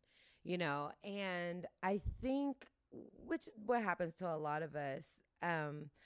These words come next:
along the way, we realize that what we're being taught and what's actually happening in the world are two different things.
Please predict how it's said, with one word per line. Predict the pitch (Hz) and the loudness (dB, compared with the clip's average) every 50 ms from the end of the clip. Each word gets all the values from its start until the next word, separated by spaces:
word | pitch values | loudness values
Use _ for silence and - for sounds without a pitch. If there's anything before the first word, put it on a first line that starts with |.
| - - - - - | -20 -20 -14 -2 2
along | 208 214 208 220 233 247 269 277 269 254 214 | 4 6 6 6 6 4 4 2 2 0 0
the | 190 | 0
way, | 175 165 185 190 185 180 170 165 160 147 - | 0 0 0 0 2 2 2 2 0 0 -2
we | 170 180 170 | -2 -2 0
realize | 165 180 170 170 165 165 156 156 156 160 156 151 | 2 2 4 4 6 6 6 6 6 4 2 2
that | - 165 156 151 156 | 0 2 2 2 4
what | 170 185 - | 4 4 4
we're | - 202 180 | 6 4 4
being | 170 185 170 160 160 | 4 4 2 2 2
taught | - - - 170 160 160 156 151 | 0 0 2 6 6 6 6 6
and | 147 151 | 4 4
what's | 156 156 156 - - | 4 4 2 2 0
actually | 156 156 165 - - - 175 160 156 | 0 0 0 0 -2 -2 0 0 2
happening | 147 143 143 - - 165 175 190 | 4 2 2 2 2 0 0 2
in | 202 208 220 | 2 2 2
the | 214 | 4
world | 208 220 226 220 220 - | 4 6 6 6 6 6
are | - 160 156 | 4 0 0
two | - - - - 208 185 | 0 -4 -6 -4 -4 -4
different | 151 - 165 - - - - - | -4 -4 -6 -8 -8 -10 -10 -10
things. | - - - - - 180 | -10 -12 -12 -12 -14 -16